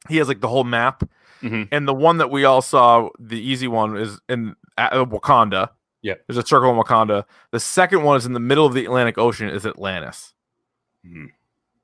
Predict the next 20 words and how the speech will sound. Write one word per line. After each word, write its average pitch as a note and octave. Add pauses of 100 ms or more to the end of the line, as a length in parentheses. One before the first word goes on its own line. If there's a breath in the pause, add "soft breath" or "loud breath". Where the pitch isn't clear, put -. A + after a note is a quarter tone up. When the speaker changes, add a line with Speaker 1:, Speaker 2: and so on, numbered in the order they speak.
(160)
Speaker 1:
So G#2
that's C3
a C3
reference A2
to -
him. F2+ (300 soft breath)
Speaker 2:
Yeah. A#2+
Speaker 1:
Now, B2
the A2+
Speaker 2:
And A2+
then A#2+
Speaker 1:
second E3
one C#3
Speaker 2:
Okoye A#2+
Speaker 1:
is, A2
um, G#2 (920)
what C3
you C3
just G#2+
said. C#2